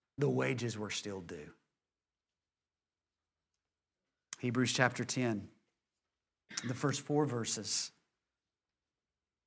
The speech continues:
"For since the law was but a shadow of the good things to come, instead of the true form of these realities, it can never,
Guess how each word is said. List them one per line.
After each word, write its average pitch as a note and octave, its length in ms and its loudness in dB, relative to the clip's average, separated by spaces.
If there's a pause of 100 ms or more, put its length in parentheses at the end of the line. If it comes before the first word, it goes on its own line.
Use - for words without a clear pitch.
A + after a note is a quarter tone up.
(120)
"For C3+ 60 0
since C#3+ 280 8
the D#3+ 80 6
law D#3 320 12
was D3+ 140 8
but C#3 120 6
a C3 40 6
shadow D3+ 420 10
of C#3 100 6
the C#3 60 6
good D3 200 8
things D3 280 6
to - 80 0
come, D3 560 8 (1400)
instead D#3+ 320 10
of D3 80 10
the C#3+ 100 8
true F3 300 10
form E3 280 10
of C#3 120 10
these C3+ 260 6
realities, D3 720 10
it E3 340 6
can D3 380 6
never, D3 480 8